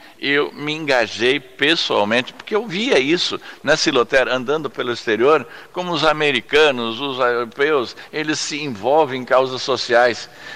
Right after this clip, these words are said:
né? Como eles conseguem manter estruturas. E por que que nós não conseguimos? Nosso país é rico,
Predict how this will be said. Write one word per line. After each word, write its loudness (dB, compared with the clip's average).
né? 2
Como 0
eles -2
conseguem 2
manter 0
estruturas. 0
E -12
por -10
que -4
que -6
nós 4
não 0
conseguimos? -2
Nosso -2
país 2
é 0
rico, -2